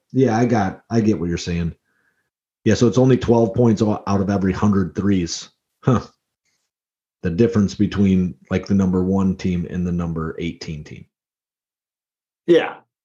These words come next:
Speaker 2: Uh, but I, I think it plays in big.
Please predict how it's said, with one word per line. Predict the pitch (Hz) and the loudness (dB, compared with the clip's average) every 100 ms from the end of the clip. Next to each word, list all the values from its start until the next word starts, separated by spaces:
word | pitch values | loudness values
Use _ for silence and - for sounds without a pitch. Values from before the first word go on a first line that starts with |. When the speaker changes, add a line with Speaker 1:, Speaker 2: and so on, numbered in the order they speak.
| _ | _
Speaker 2:
Uh, | 131 120 113 107 - _ _ _ _ _ | -2 0 -2 -6 -10 _ _ _ _ _
but | 202 | 0
I, | 220 160 208 190 190 | 0 2 0 2 0
I | |
think | 185 185 | 2 0
it | 139 120 - _ | 0 -2 -10 _
plays | 123 110 101 | -10 -10 -10
in | 104 101 | -18 -20
big. | - - | -20 -20